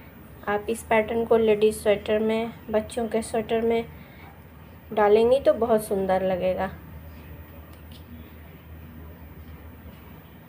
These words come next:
इस pattern को बनाने के लिए हमें थ्री प्लस वन यानी कि फ़ोर के multiple में फंदे डालने होंगे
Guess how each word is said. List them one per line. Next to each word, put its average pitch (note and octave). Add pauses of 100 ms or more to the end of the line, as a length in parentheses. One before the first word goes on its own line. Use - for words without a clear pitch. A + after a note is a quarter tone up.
(1200)
इस A3+
pattern A#3+
को B3
बनाने A3+
के B3
लिए C4 (520)
हमें C4
थ्री A#3+
प्लस C4+ (440)
वन A3+
यानी A#3
कि E4+
फ़ोर B3
के C4
multiple A#3+
में F#4+
फंदे G#3
डालने F#3+
होंगे G3